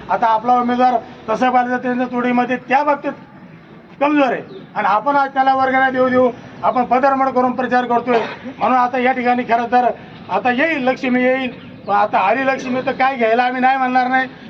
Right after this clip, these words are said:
तिचा अवमान करता येत नाही. लक्ष्मी ती, हा,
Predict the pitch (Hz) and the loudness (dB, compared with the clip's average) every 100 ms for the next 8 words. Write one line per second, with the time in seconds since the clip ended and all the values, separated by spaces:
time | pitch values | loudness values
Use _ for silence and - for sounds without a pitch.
0 | - 190 247 247 247 262 254 254 277 294 | -10 -2 0 2 2 0 0 0 2 0
1 | 294 302 311 285 - - - - - - | 0 0 0 -2 -8 -18 -20 -20 -12 -4
2 | 247 285 349 339 277 277 208 196 - 339 | -2 2 0 0 0 0 0 -2 0 2
3 | 339 339 320 269 359 320 277 | 2 0 2 2 2 2 0